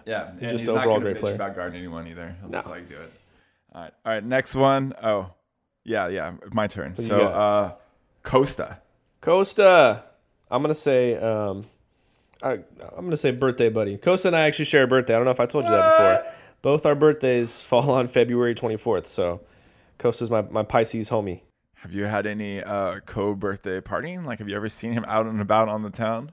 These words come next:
Speaker 2: Have not. Have not, no.
Speaker 1: Costa,
Speaker 2: One of these
Speaker 1: that's
Speaker 2: times,
Speaker 1: an open
Speaker 2: though.
Speaker 1: invitation, I think.
Speaker 2: Hey.
Speaker 1: <laughs> All right, man. Uh, so who
Speaker 2: Let's
Speaker 1: is
Speaker 2: see. Uh, next one for you. Harry Giles.
Speaker 1: Oh.
Speaker 2: Harry Giles.
Speaker 1: Um,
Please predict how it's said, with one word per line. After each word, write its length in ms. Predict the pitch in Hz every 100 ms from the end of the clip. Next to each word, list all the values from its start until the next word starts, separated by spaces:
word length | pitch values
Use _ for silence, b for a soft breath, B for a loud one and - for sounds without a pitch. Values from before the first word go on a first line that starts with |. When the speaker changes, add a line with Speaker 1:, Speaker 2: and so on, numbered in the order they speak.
| _
Speaker 2:
Have 200 | - 101
not. 380 | 95 90 92 - _ _
Have 160 | - 101
not, 280 | 98 87 -
no. 280 | 95 - - _
Speaker 1:
Costa, 100 | -
Speaker 2:
One 60 | 143
of 40 | 151
these 80 | 135
Speaker 1:
that's 80 |
Speaker 2:
times, 120 | 139 127
Speaker 1:
an 60 |
open 140 | 127 107
Speaker 2:
though. 60 | 113
Speaker 1:
invitation, 520 | 107 107 135 98 98
I 80 | 95
think. 380 | 98 98 - -
Speaker 2:
Hey. 500 | 120 135 131 110 131
Speaker 1:
<laughs> 1700 | - - 160 - - _ _ _ - - - - - _ - - _
All 80 | 113
right, 220 | 117 113
man. 240 | 98 107 104
Uh, 380 | 107 113 110 110
so 280 | - 120
who 260 | 117 139 139
Speaker 2:
Let's 120 | 110
Speaker 1:
is 160 | 123 127
Speaker 2:
see. 220 | 120 101 -
Uh, 580 | 113 113 110 107 101 - -
next 240 | 131 147
one 120 | 165 143
for 100 | 143
you. 280 | 143 120 B B -
Harry 240 | 147 160
Giles. 640 | 135 139 147 110 92 - _ _ _ _ _ _ _
Speaker 1:
Oh. 340 | 95 95 80 - _ _ _ - -
Speaker 2:
Harry 140 | 95
Giles. 500 | 101 82 - - - _ _ -
Speaker 1:
Um, 680 | 107 98 92 90 92 76